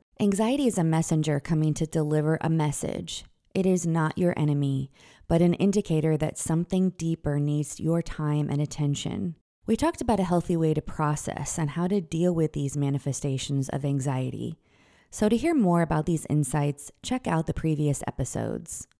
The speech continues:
Let's talk now about anxiety at night. Nighttime is <laughs> obviously not ideal for us to be dealing with our anxiety or trying to process anything.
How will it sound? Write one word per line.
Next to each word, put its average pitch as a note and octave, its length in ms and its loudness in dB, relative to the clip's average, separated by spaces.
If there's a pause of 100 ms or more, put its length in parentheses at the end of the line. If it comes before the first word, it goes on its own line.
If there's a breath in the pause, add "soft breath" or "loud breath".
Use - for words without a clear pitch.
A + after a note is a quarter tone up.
(960)
Let's C4 220 -2
talk F4 220 0
now D#3+ 320 4
about D3 320 2
anxiety D3 600 2
at D3+ 120 -2
night. C3+ 560 -4 (560 soft breath)
Nighttime C4 500 2
is G3 220 2
<laughs> - 60 -4
obviously F#3 720 4
not D#3 400 0
ideal C#3 760 -2
for - 240 -4
us C#3+ 220 -2
to D3 100 -4
be C3+ 240 0
dealing D3 520 2
with C#3+ 160 2
our C#3 140 0
anxiety C3+ 720 0
or C3 80 -4
trying C#3+ 380 -2
to C#3+ 120 -6
process B2+ 640 -6
anything. - 580 -4